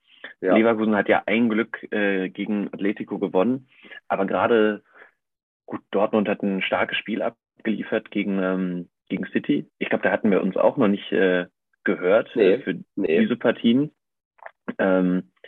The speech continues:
Speaker 2: gut, Leipzig kann auch gegen Real Madrid verlieren, aber für die wird's halt schon langsam eng in der Gruppe, weil nach der Niederlage gegen Donetsk müssen jetzt halt Punkte her.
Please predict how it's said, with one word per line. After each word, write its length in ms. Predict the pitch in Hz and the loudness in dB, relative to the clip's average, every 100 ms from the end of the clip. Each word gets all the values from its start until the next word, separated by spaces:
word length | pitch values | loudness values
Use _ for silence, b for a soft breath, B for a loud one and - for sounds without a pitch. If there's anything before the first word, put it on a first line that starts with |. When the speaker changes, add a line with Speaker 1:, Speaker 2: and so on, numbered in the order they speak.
| B B B B | B B B B
Speaker 2:
gut, 180 | 101 - | -4 0
Leipzig 400 | 101 110 - 107 | 0 0 -2 -2
kann 180 | 113 | 0
auch 200 | 110 101 | 2 0
gegen 320 | - 104 104 101 | -2 -2 0 2
Real 240 | 95 101 | 2 2
Madrid 300 | 104 - - | 0 -4 -8
verlieren, 340 | - 95 98 | -6 -4 -2
aber 180 | 95 92 | -2 -4
für 120 | 104 | -4
die 200 | 95 104 | -6 -4
wird's 180 | 113 107 | -4 -2
halt 200 | 101 98 | -2 -2
schon 160 | - 98 | -4 -2
langsam 380 | 98 101 95 92 | -2 -2 -4 -4
eng 200 | - 131 | -6 -4
in 120 | 101 | -4
der 100 | 90 | -4
Gruppe, 460 | - 92 - 117 131 B B B | -6 -8 -4 -4 -6 B B B
weil 420 | 90 92 92 - - _ _ _ _ _ _ _ _ _ | -4 0 2 0 -4 _ _ _ _ _ _ _ _ _
nach 240 | - 104 101 | -6 -4 -4
der 120 | 101 | -4
Niederlage 520 | 104 104 101 101 98 | -2 0 2 2 0
gegen 240 | 90 92 98 | -4 -6 -2
Donetsk 560 | 98 113 110 _ - 92 85 _ _ | -2 -2 -6 _ -12 -10 -12 _ _
müssen 380 | - 101 92 101 | -4 -2 -2 -2
jetzt 160 | 95 - | -2 0
halt 160 | 92 | 0
Punkte 260 | 135 143 92 | 0 -2 -4
her. 220 | 82 80 | -10 -12